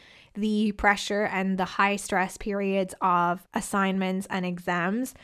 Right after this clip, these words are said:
only to get hit by a cold or a flu as soon as exam period ended.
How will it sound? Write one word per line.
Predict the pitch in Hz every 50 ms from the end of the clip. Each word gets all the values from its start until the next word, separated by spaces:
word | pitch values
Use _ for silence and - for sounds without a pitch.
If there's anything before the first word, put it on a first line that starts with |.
| - -
only | 220 226 240 247 254 254 254 240
to | - - 220
get | 208 208 196 - -
hit | - 220 - -
by | - 202
a | 185 190
cold | 190 - - 226 185 190 202 208
or | 214 214
a | 202
flu | 202 - - 190 185 190 196
as | - 160 175
soon | - - - - 214 202 196 196
as | 175 - - 170 180 175 - -
exam | - 190 - 190 175 185 180 185
period | - - 190 180 160 160 160 156
ended. | - 175 175 170 180 190 233 247 269